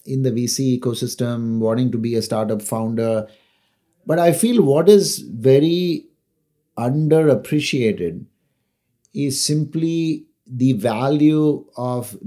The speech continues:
being in a good startup and watching and learning for the first three, four years of your life. I mean, I meet a lot of young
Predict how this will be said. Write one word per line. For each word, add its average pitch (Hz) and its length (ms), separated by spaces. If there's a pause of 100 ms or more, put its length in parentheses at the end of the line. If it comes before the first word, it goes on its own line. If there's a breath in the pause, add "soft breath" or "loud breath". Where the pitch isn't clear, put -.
being 151 400
in 151 100
a 131 60
good 123 280
startup 120 640
and 104 240
watching 104 840
and 104 260
learning 110 640 (100)
for 104 600
the 104 120
first 120 380
three, 113 180
four 107 240
years 104 260
of 104 160
your 101 100
life. 92 320
I - 40
mean, 127 140
I 117 120
meet 127 220
a 117 40
lot 117 300
of 117 100
young 113 480